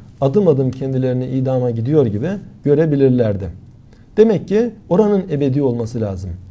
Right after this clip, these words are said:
Bundan dolayıdır ki ayetlerde cennet anlatılırken "halidine fiha ebede", onlar orada ebedidirler, daimidirler. Kur'an-ı Kerim tekitli bir şekilde ifade ediyor.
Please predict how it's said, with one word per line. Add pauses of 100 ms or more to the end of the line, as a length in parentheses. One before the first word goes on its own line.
(280)
Bundan
dolayıdır
ki
ayetlerde (520)
cennet
anlatılırken (280)
"halidine
fiha (180)
ebede", (400)
onlar
orada (360)
ebedidirler, (140)
daimidirler. (260)
Kur'an-ı
Kerim (420)
tekitli
bir
şekilde (240)
ifade
ediyor.